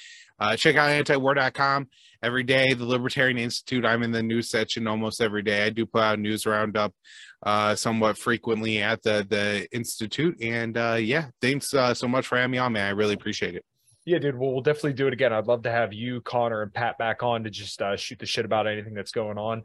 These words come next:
Speaker 2: And, uh, you know, um, everyone make sure you go like and subscribe as, and like, <laughs> subscribe,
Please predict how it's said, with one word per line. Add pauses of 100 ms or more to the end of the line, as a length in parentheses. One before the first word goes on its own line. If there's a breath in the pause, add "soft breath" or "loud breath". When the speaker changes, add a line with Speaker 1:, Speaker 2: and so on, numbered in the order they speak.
(440 loud breath)
Speaker 2:
And,
uh,
you
know, (240)
um, (420)
everyone
make
sure
you
go
like
and
subscribe
as,
and (280)
like,
<laughs>
subscribe,